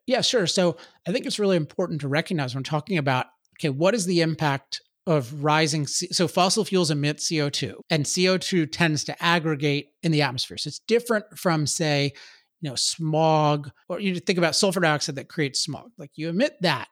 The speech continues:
and if you stopped emitting it for a week, it would pretty much all clear out of the atmosphere. It would be gone, right? So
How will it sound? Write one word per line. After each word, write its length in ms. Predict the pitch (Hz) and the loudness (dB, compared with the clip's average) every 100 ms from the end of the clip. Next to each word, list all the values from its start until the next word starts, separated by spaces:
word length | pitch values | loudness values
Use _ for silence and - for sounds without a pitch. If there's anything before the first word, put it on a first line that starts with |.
| _ | _
and 160 | 185 175 | 2 2
if 120 | 170 | 2
you 100 | 226 | 2
stopped 380 | - 220 247 220 | 4 2 2 0
emitting 340 | 190 190 175 | 0 2 2
it 160 | 160 - | 0 -4
for 160 | 160 | -4
a 60 | 135 | -2
week, 400 | 151 170 - - _ _ | -2 -4 -6 -18 _ _
it 80 | - | 0
would 140 | 185 - | 0 2
pretty 160 | 196 | 0
much 220 | 175 165 | 2 0
all 260 | - 170 165 | 0 2 2
clear 320 | - 175 160 | 0 0 4
out 140 | 139 135 | 4 2
of 60 | |
the 100 | 131 | 0
atmosphere. 580 | 123 131 - - - - - | -4 -6 -10 -10 -18 -20 -10
It 40 | |
would 80 | 160 | -4
be 100 | 147 | -2
gone, 260 | 143 110 143 | -2 -4 -8
right? 240 | 143 - | -10 -4
So 260 | - 156 | -2 -2